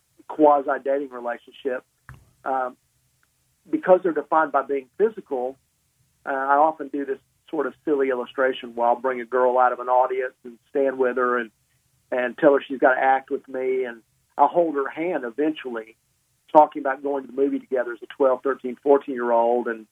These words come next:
thinking the whole time about that hand. And then I talk about principle number one, the law of diminishing returns. It takes more and more to capture our imagination and attention and bring us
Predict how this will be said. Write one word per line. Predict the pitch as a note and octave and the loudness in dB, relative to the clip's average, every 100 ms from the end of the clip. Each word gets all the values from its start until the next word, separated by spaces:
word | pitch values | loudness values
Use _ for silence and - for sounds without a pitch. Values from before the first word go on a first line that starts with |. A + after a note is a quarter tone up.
| _ _ - | _ _ 2
thinking | E3 D3 C3+ | 2 2 -2
the | C3 | 2
whole | C#3 | 2
time | B2 D3+ C#3+ C3 | 2 0 2 0
about | A2+ B2 | -2 -2
that | B2+ A#2+ | -4 -8
hand. | C3 C#3+ B2 A#2 _ _ _ _ _ | -6 -4 -4 -8 _ _ _ _ _
And | D3+ | -2
then | D#3+ | 2
I | D3+ | 2
talk | - D3+ D#3 | 2 -4 -2
about | C3+ C3 B2+ _ _ _ | -2 -2 -4 _ _ _
principle | - E3 - C#3 | -6 -6 -4 -4
number | C3+ B2 | -4 -2
one, | C3+ C#3 | 0 0
the | B2 | -2
law | A#2+ B2+ B2 B2+ - | -2 2 4 2 -2
of | - | -8
diminishing | - B2 B2+ B2 - B2 A#2 | -12 -8 -8 -10 -8 -10 -6
returns. | A2+ - B2 A2+ G#2+ G#2+ - _ _ _ _ - | -8 -6 -2 0 -2 -6 -14 _ _ _ _ 0
It | C3 | 2
takes | D3 C3 - | 4 2 0
more | C#3 C#3+ D3+ | 0 4 2
and | D3 | 2
more | C3+ C3 B2+ | 0 2 0
to | B2 | -2
capture | - C3 B2 C#3 B2+ | -2 -2 -2 -2 0
our | A#2 | -2
imagination | A2+ B2 B2 B2+ B2 B2 - B2 | -2 -4 -4 -6 -6 -6 -8 -10
and | A#2 | -8
attention | A#2 - D3 D3+ B2 | -10 -2 -2 -2 -8
and | A2+ | -4
bring | A#2+ | -4
us | A#2 | -4